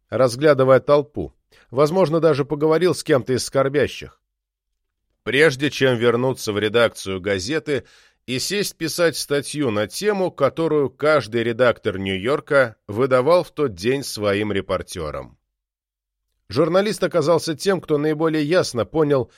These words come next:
общий смысл произошедшего в Палермо. «Люди живут и умирают,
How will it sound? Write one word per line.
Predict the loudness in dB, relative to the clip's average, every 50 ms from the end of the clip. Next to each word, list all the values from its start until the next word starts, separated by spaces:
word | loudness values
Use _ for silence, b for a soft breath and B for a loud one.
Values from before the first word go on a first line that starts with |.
| b b b b b b b b b 2
общий | 2 2 2 2 0 -2 0
смысл | 0 0 0 0 0 0 0 -2 -4
произошедшего | -4 -2 0 0 2 2 2 2 2 2 2 0 0 0 0 -2 -4 -4 -2 -2 -2
в | -4 -2
Палермо. | 0 2 2 4 4 2 0 0 -2 -8 -14 -16 _ _ _ _ _ _ _ _ _ _ _ _ _ _ _ _ _ _ _ _ _ _ _ -10
«Люди | -4 0 2 2 2 2 2 2 4 4 4 4 2 -2 _
живут | -14 -6 -2 0 0 2 2 0 0 2
и | 2
умирают, | 2 2 4 2 2 4 4 4 4 2 -2 _ _